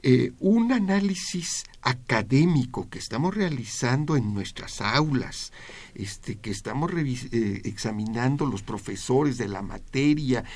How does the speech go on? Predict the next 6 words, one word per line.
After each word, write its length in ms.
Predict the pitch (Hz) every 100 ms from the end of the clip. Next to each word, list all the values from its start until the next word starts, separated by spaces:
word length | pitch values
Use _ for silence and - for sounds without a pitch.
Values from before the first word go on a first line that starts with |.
| -
en 180 | 143 120
distintas 720 | 120 - 135 135 123 113 -
instituciones, 1200 | 101 98 98 - 104 - - 135 156 151 127 127 -
etcétera, 600 | 104 - 117 117 131 233 - - - - - - - -
es 260 | 196 196
que 260 | - 180